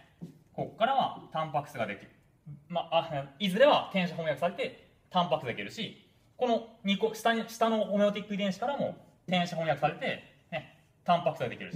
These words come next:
ね、これタンパク質ね。ね、遺伝子だから、いずれは転写翻訳されてタンパク質を作るんだよ。で、ちなみに、このホメオボックスが、ホメオボックスの部分が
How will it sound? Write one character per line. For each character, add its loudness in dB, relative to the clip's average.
ね、 -10
こ -6
れ -10
タ -6
ン -8
パ -6
ク -18
質 -20
ね。 -10
ね、 -2
遺 0
伝 0
子 -8
だ 2
か 0
ら、 2
い -6
ず -6
れ 4
は 6
転 -2
写 -4
翻 0
訳 0
さ 2
れ -4
て -6
タ -2
ン -4
パ 6
ク -10
質 -8
を -6
作 -12
る -14
ん -20
だ -8
よ。 -4
で、 2
ち -2
な 4
み 0
に、 -6
こ -2
の -4
ホ 2
メ 4
オ 2
ボ 4
ッ -10
ク -16
ス -8
が、 -4
ホ -2
メ 4
オ 6
ボ 6
ッ -6
ク -12
ス -10
の 4
部 -4
分 -6
が -2